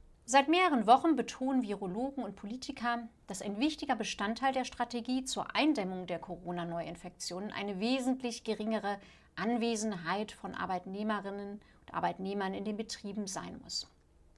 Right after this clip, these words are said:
Wenig überraschend wurde dann im vorgezogenen Bund-Länder-Gipfel am neunzehnten Januar diesen Jahres beschlossen,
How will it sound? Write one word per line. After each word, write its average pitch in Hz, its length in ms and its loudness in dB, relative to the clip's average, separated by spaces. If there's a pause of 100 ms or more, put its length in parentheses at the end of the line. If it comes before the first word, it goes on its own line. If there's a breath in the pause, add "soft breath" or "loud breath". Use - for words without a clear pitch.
(340)
Wenig 277 340 6
überraschend 247 680 2 (640 loud breath)
wurde 269 300 8
dann 240 180 6
im 226 220 0
vorgezogenen 240 880 0
Bund-Länder-Gipfel 226 920 0
am 185 180 0
neunzehnten 220 580 0
Januar 226 400 2
diesen 214 300 -2
Jahres 196 360 2
beschlossen, 214 500 -4